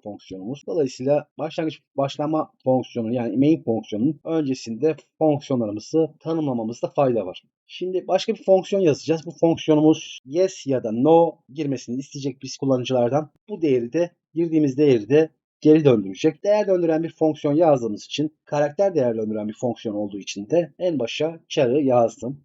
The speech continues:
Get yes, no dedim. Hemen fonksiyonumuzun scope'unu açtım. Gördüğünüz gibi burada değer döndüren bir fonksiyon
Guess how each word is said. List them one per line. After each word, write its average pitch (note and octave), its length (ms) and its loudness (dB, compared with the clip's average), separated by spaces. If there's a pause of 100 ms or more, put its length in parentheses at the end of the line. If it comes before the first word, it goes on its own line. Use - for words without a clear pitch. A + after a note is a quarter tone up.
Get C#3 340 -4
yes, B2+ 440 0
no C3 340 -2
dedim. A2 360 -10 (240)
Hemen A#2 420 -8
fonksiyonumuzun G#2+ 760 -4 (140)
scope'unu A#2+ 360 -4 (100)
açtım. C#3+ 480 -6 (120)
Gördüğünüz D3 420 0
gibi B2+ 400 -4
burada B2+ 380 -6 (140)
değer D3+ 240 4
döndüren A2 340 -2
bir C3+ 80 -2
fonksiyon C3 540 -2